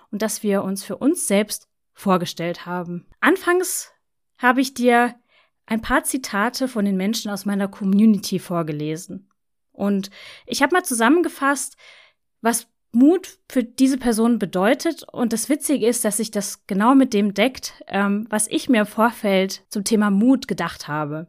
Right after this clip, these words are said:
Und diese drei Dinge, habe ich festgestellt, fallen oft unter den Begriff Mut, wenn man die Menschen fragt. Zum einen, Nein zu sagen, wenn Menschen Nein fühlen und sich damit abzugrenzen, auch wenn sie die Reaktion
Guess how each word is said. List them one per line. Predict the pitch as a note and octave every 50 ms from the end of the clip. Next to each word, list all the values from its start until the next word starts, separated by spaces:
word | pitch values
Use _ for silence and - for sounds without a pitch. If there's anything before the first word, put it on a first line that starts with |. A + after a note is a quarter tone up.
| _ _ _
Und | A3+ A3+ A3+ A3 A3+ A#3 A3+ - - - - _ -
diese | D4 F4+ F#4 F4
drei | - - A3+ G#3+
Dinge, | G3 G3 G3+ A3+ C#4+ F4 F#4 G4+ G4+ G4 _ _ _ -
habe | - A#3+ A#3 C4+
ich | B3+ -
festgestellt, | - C#4 C#4 C#4 - D4 B3+ - - A3+ A3 A3+ A#3+ B3+ B3 - - - _ _ _ _ _ _ _ _ _ _
fallen | - - G#3 A3 C4 D4+ C#4+ -
oft | - A3 C4 B3+ - - -
unter | - G3+ A3 F#3+
den | G3+ G3+ F#3+
Begriff | F#3 F#3+ - - G#3+ A3 -
Mut, | - A3 C4+ E4 D4 B3+ - -
wenn | G3 F#3 F#3
man | F#3 F3
die | F3
Menschen | E3+ F3+ F#3+ G#3 - - G3+
fragt. | F#3+ - - F#3 E3+ E3 D3+ - - _ - - _ _ _ _ _ _ _ _ _ _ _
Zum | - - G#3+ G3+ -
einen, | - G3 G#3 A3+ C4 D#4+ F#4 - - _ _ _ _ _ _ _ _ _
Nein | - G3 F#3 F#3 A3+ D#4 F#4+ -
zu | - D4+ C#4
sagen, | B3 B3+ B3 B3+ B3+ B3+ B3+ B3+ B3 B3 B3+ B3+ - - -
wenn | G3 F#3+ F#3+
Menschen | G3 A3+ C4 B3+ - - G3
Nein | F#3 F#3+ F#3+ G3+ G#3+ A3+
fühlen | A3 - - A3+ A#3+ C4 D4 D4+ D#4 D#4+
und | - - A3+
sich | G#3+ G3+ -
damit | - F#3 F#3+ G#3+ A3 A3 -
abzugrenzen, | - - - - - D4+ C4+ - B3 A#3+ A#3+ C4 C#4+ C#4 - C#4 C4+ C4+ C4 C4 - _ _ _ _ _
auch | - A3+ - -
wenn | G#3 A3 C4 C#4+ C#4+
sie | D4 C4
die | G3+ G#3
Reaktion | A#3+ G#3 G3+ F#3+ F#3 E3+ - - - - G#3 A#3+ D4 E4 E4 D#4